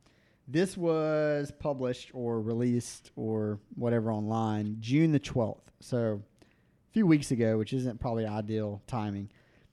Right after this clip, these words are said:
But this is kinda their schedule that they laid out. We kinda talked about schedules, not as in, like, who is playing who, but as far as, like,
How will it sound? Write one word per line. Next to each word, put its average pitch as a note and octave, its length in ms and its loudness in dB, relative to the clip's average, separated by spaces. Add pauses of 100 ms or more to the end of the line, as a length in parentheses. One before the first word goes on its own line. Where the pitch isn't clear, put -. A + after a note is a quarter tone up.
(160)
But C#3+ 140 0
this E3 160 0
is F3+ 100 0
kinda E3+ 220 0
their C#3+ 140 2
schedule C#3 540 2
that G#2 140 -10
they A2+ 120 -6
laid G#2 220 -4
out. F#2+ 160 -8
We A2 80 -10
kinda A#2 180 -2
talked A#2 220 2
about A2+ 200 0
schedules, G#2+ 380 0
not C#3 220 6
as C#3 200 6
in, C3 120 4
like, B2 320 0
who C3+ 260 10
is C3+ 140 6
playing A#2 400 4
who, A2 380 8 (380)
but C3 100 2
as B2 140 0
far A#2+ 240 6
as, A2 140 0
like, A2 280 0